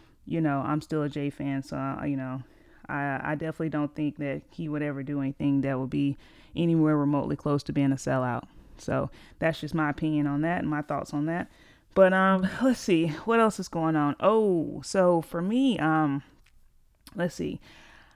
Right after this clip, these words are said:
I have been waylaying on finishing Handmaid. Um, I haven't spoke about this season at all on my podcast, even though I've wanted to. So I'm not gonna go too far in depth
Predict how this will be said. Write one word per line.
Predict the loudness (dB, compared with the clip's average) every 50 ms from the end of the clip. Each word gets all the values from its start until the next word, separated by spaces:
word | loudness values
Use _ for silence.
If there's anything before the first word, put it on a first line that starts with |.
| -2 2
I | 4 6 6
have | 6 6 4
been | 4 4 6 8
waylaying | 8 8 8 8 6 6 6 4 4 4 2 2 0 -2 -4 -4 0
on | 2 4 4 4 4 4 2 0
finishing | 0 0 0 2 2 0 0 0 0 2
Handmaid. | 2 4 4 2 0 0 -2 0 2 2 2 2 0 0 -2 -6 -12 -20 -18 -10 -6
Um, | -2 0 0 2 2 0 0 -2 -4 -6 -8 -10 -18 -20 _ _ _ _
I | -8 -4
haven't | 2 2 4 4 2
spoke | 0 0 -2 -2 -2 0
about | 0 0 2 2 2
this | 0 -2 -2
season | -2 -2 -2 0 0 0
at | 0 2 2
all | 2 2 2 2
on | 2 2
my | 0 -2
podcast, | -2 -2 -2 -2 -2 -2 -2 -2 0 0 -2 -2
even | -2 -2 -2 0
though | 0 0
I've | -2 -2 -2
wanted | -2 -2 0 -2 -2 -4
to. | -4 -4 -4 -4 -4
So | -4 -4 -4
I'm | -2 -2 -2
not | -2 -2
gonna | -2 -2 -2 -2
go | -2 -4
too | -4 -4 -4 -6
far | -4 -2 -2 -2 0 0
in | 0 -2
depth | -2 -2 -4 -4 -6